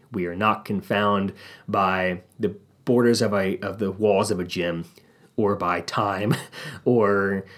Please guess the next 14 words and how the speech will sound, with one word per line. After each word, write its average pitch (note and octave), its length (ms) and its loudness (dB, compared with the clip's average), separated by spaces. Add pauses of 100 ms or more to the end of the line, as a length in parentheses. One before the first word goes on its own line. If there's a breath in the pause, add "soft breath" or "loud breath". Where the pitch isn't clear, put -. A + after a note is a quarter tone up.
(220 loud breath)
or G2 320 2
availability A2 640 2
of G2+ 80 2
trainer, G#2 360 0
any A#2+ 180 6
of A2+ 40 6
that G2 140 2
stuff. F2+ 280 -2
So A2 120 0
it's, - 160 0
it's A2 220 -2
really, B2 560 6
really A2 340 4
exciting G2 640 0